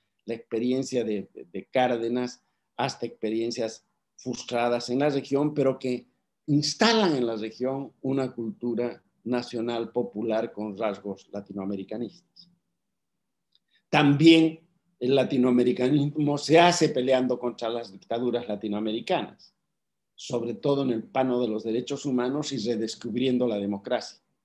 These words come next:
Ese es otro ciclo que se trabaja y cómo un conjunto de actores y, y, y de, y de pintores y de músicos, eh, eh,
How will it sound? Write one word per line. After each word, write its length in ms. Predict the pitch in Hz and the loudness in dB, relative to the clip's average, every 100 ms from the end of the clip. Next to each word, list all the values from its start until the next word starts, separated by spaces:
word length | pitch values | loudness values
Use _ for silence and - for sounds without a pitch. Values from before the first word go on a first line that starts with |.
| _ _ _ _ | _ _ _ _
Ese 220 | 110 - | -14 -12
es 100 | - | -2
otro 300 | 139 - 127 | -2 0 -4
ciclo 440 | 123 135 - 127 123 | -4 -8 -6 -6 -6
que 80 | |
se 140 | 117 107 | -8 -6
trabaja 420 | 120 131 156 151 | -2 0 0 -2
y 100 | 117 | -2
cómo 440 | 151 151 151 151 _ _ _ 139 | 0 0 0 -4 _ _ _ -6
un 440 | 131 127 113 101 | 0 2 0 -2
conjunto 800 | - 127 123 160 170 170 156 131 | -4 -2 0 2 2 2 0 2
de 100 | 117 | 0
actores 540 | 117 - 160 156 147 | -2 0 4 4 0
y, 120 | 120 - | -6 -8
y, 180 | 123 110 | -10 -10
y 100 | 120 | -10
de, 120 | 107 - | -10 -8
y 120 | 117 | -4
de 100 | 113 | -4
pintores 640 | 107 107 104 160 151 143 - | -4 -6 -2 2 2 0 -2
y 80 | 117 | -4
de 140 | 110 | 0
músicos, 760 | 107 151 151 - - - - _ _ _ _ - _ _ _ _ _ _ _ _ | 2 2 0 -6 -16 -20 -20 _ _ _ _ -20 _ _ _ _ _ _ _ _
eh, 160 | 73 - _ | -20 -20 _
eh, 160 | 104 | -20